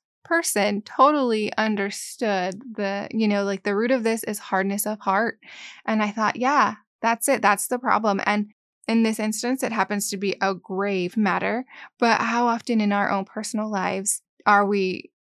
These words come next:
also guilty of hardening our hearts, even towards things that are smaller, right? But when we harden our heart, we block the Lord from those places. And in those places in our heart, the Father is not able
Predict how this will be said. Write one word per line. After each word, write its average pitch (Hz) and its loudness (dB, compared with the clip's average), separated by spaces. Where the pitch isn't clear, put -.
also 220 2
guilty 202 -2
of 202 -6
hardening 202 0
our 196 2
hearts, - -4
even 247 4
towards 233 -2
things 233 -2
that 214 2
are 208 0
smaller, 202 0
right? 196 -2
But 208 -2
when 220 0
we 220 0
harden 233 -2
our 208 0
heart, 196 -2
we 190 -4
block 202 0
the 208 -4
Lord 190 -2
from 202 -6
those - -6
places. 208 -8
And 185 -4
in 202 -2
those 220 -2
places 202 -6
in 196 -2
our 190 0
heart, 185 -2
the 214 -6
Father 196 -2
is 190 -4
not 208 -2
able 190 -4